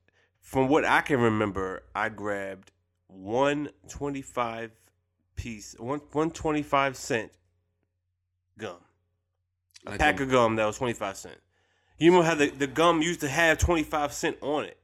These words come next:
Speaker 1: With a
Speaker 2: First,
Speaker 1: little circle
Speaker 2: hold
Speaker 1: around
Speaker 2: on,
Speaker 1: it.
Speaker 2: hold on. Let's, let's stop there for a second. Okay,
Speaker 1: Okay.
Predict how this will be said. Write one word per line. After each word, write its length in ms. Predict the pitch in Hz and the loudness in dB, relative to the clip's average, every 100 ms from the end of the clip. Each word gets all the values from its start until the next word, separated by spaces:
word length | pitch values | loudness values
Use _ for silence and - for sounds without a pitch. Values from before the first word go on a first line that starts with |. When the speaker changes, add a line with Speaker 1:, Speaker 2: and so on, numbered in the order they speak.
| _ _ _ | _ _ _
Speaker 1:
With 0 | |
a 40 | |
Speaker 2:
First, 200 | 156 165 135 | -4 -4 -2
Speaker 1:
little 140 | 131 | -6
circle 380 | - 151 143 117 | -4 -6 -4 -2
Speaker 2:
hold 140 | 156 | 0
Speaker 1:
around 100 | 98 82 | -2 -6
Speaker 2:
on, 40 | |
Speaker 1:
it. 60 | 80 127 | -16 -6
Speaker 2:
hold 240 | 127 127 | 2 2
on. 280 | 95 76 - - | 0 -6 -16 -6
Let's, 380 | 120 143 - - | -2 -2 -4 -4
let's 220 | 127 170 | 0 2
stop 420 | - - 117 104 - | 0 0 -2 -2 -4
there 220 | 101 85 | -4 -4
for 260 | - 82 | -12 -14
a 60 | 76 | -14
second. 380 | - 73 - - | -16 -16 -20 -20
Okay, 280 | - 110 107 | -18 -12 -10
Speaker 1:
Okay. 160 | 113 | -10